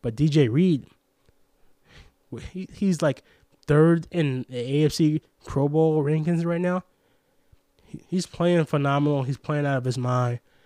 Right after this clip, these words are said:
Just Twitter's doing their thing, trying to get him in the Pro Bowl. And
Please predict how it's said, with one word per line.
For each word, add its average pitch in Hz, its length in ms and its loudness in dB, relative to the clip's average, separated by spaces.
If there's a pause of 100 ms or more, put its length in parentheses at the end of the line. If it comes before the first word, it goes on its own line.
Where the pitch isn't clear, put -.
(180)
Just 147 300 -4
Twitter's 165 360 -2
doing 143 200 -2
their 143 120 0
thing, 139 360 -6
trying 139 160 -4
to 123 80 -2
get 123 140 -2
him 123 120 -2
in 120 80 -6
the 117 80 -10
Pro 123 180 -2
Bowl. 113 380 -8 (1300)
And 135 400 -2